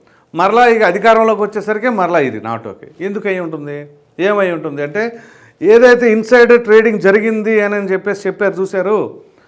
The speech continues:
వైఎస్ఆర్ పార్టీ నేతలు, ఆ ఇన్సైడర్ ట్రేడింగ్కి సంబంధించి ఏమైనా సరే బయట పెట్టారా? పెట్టలేదు. అయితే రెండు వేల పద్నాలుగులో రాష్ట్రం విభజించబడిన తర్వాత ఒక అమూల్యమైన అవకాశం చంద్రబాబు నాయుడు గారికి వచ్చింది.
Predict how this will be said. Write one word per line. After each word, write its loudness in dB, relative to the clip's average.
వైఎస్ఆర్ 2
పార్టీ -2
నేతలు, -6
ఆ 2
ఇన్సైడర్ 0
ట్రేడింగ్కి -4
సంబంధించి -8
ఏమైనా -8
సరే -6
బయట -6
పెట్టారా? -6
పెట్టలేదు. -8
అయితే 0
రెండు 2
వేల 8
పద్నాలుగులో 0
రాష్ట్రం -2
విభజించబడిన -6
తర్వాత -2
ఒక -2
అమూల్యమైన -2
అవకాశం -2
చంద్రబాబు -2
నాయుడు -4
గారికి -8
వచ్చింది. -18